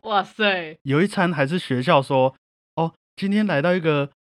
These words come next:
Speaker 2: 在当地很高级的餐厅哦，那个 view 啊很好啊，什么的，
Speaker 1: 嗯。
Speaker 2: 很高。”我还想说菜色会不会也比较高级，结果真的比较高级，有超级多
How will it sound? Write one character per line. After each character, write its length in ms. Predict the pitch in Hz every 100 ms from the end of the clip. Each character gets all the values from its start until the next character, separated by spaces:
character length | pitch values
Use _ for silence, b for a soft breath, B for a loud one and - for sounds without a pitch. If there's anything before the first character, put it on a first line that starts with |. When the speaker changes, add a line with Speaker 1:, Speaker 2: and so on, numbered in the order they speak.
| _
Speaker 2:
在 120 | 190
当 240 | 180 165 165
地 160 | 185
很 160 | 143 117
高 240 | - 151
级 160 | 165 127
的 120 | 120
餐 260 | 120 131 123
厅 260 | 127 127
哦， 140 | 120 120
那 80 | 175
个 80 |
view 380 | 151 156 175 139
啊 140 | 117 113
很 180 | 127
好 240 | 147 139 107
啊， 220 | 98 98
什 120 | -
么 60 | 180
的， 240 | 185 180
Speaker 1:
嗯。 40 | 170
Speaker 2:
很 100 | 156
高。” 300 | - 127 127 - _ _ _
我 100 | 143
还 80 | 170
想 220 | 180 135
说 260 | 135 160 165
菜 240 | - 190 156
色 140 | 165
会 40 | 156
不 80 |
会 120 | 147 139
也 100 | 120
比 120 | 110
较 100 | 127
高 320 | 123 113 107
级， 360 | 113 - 80 - _ _
结 120 | -
果 140 | 151 165
真 160 | 170
的 100 | 190
比 120 | 151 117
较 160 | 131
高 260 | 135 120 113
级， 320 | 117 95 82 _ _
有 180 | 143
超 320 | 135 - 180 190
级 220 | 175 151
多 400 | 139 151 151